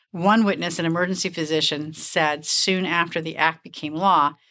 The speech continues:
his practice and others in the area received a letter from one insurer demanding significant cuts to contracted rates. If they refused, the insurer threatened to force the practices out of network.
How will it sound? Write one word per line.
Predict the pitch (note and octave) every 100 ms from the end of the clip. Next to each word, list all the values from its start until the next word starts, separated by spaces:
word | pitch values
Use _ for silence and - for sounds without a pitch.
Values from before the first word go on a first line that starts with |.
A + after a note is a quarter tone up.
| _
his | _ F#3+
practice | - G3 F3+ F3 F3 E3
and | F3 D#3+
others | F3 F3 E3
in |
the | E3 D#3
area | F3 F3+ D#3+ D3
received | D3 - E3+ E3
a |
letter | D#3 E3 E3+
from | E3+ D#3+ D#3
one | D#3+ G3+
insurer | F#3+ - D#3+ C#3+
demanding | D3 D#3 D#3 D#3 D#3
significant | D#3 D#3+ E3 F3 F3 D#3+
cuts | - D3+ -
to | D#3+
contracted | - D3+ - C#3 C#3+ C#3+
rates. | D#3 E3+ D#3 - - - _ _ _ -
If | E3
they | F3 D#3+
refused, | C#3+ - C#4 G#3+ D#3 D#3+ - F3+
the | E3
insurer | D#3 D#3 F3 D#3
threatened | D3+ - C#3+ D#3
to | D#3
force | C#3+ D3 C#3 -
the |
practices | C#3+ - C#3 - C3 D3+ C#3+
out | C#3+ C3+
of | C3
network. | D#3+ D3 C#3+ A#2+